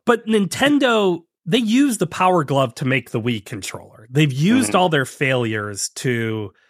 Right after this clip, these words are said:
Speaker 1: the Switch is just the evolved form of the Wii U. They used all their
Speaker 2: Yeah.
Speaker 1: failures to,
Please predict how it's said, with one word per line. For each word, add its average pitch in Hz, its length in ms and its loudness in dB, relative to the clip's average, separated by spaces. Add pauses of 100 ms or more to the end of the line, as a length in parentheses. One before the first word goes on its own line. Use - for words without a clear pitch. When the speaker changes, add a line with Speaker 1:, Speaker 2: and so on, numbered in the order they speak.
(240)
Speaker 1:
the 160 160 0
Switch 226 440 0
is 156 100 2
just 180 240 -2
the 170 200 -6
evolved 143 560 2
form 139 320 -2
of 117 80 -2
the 113 80 -4
Wii 120 320 -4
U. 135 260 2
They 127 120 -6
used 151 360 -2
all 139 120 2
their 113 160 -4
Speaker 2:
Yeah. 92 100 -8
Speaker 1:
failures 123 600 0
to, 113 320 -2